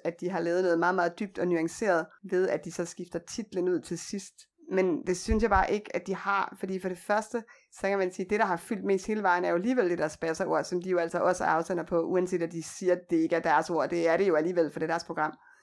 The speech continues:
Men samtidig, så hvis vi tager dem på og siger, "Okay, det er Mulles ord. Det er Mulles ord hele vejen igennem, og hun har lov til at definere sig selv." Selvfølgelig har hun det. Alle har fucking ret til at definere sig selv. Men hvis det er det, de mener, så tager de jo den ret fra hende ved at lave om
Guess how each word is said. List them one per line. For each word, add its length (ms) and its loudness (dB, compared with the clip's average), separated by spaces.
Men 160 0
samtidig, 640 4
så 220 2
hvis 260 4
vi 60 -4
tager 200 2
dem 100 -2
på 140 0
og 120 2
siger, 140 2
"Okay, 180 2
det 100 0
er 60 4
Mulles 360 4
ord. 180 0
Det 60 4
er 40 6
Mulles 280 6
ord 120 2
hele 180 2
vejen 180 4
igennem, 280 0
og 60 0
hun 140 4
har 80 6
lov 120 4
til 100 -6
at 40 -6
definere 280 -2
sig 100 -10
selv." 200 -2
Selvfølgelig 280 0
har 80 4
hun 80 0
det. 180 -2
Alle 180 2
har 260 -4
fucking 280 -2
ret 120 0
til 140 -6
at 60 -6
definere 300 -2
sig 120 -12
selv. 160 -4
Men 360 2
hvis 180 -2
det 140 -6
er 40 0
det, 100 -2
de 40 6
mener, 240 0
så 120 -2
tager 160 0
de 60 0
jo 60 -4
den 240 -2
ret 140 0
fra 240 -2
hende 280 0
ved 140 4
at 100 6
lave 180 4
om 300 2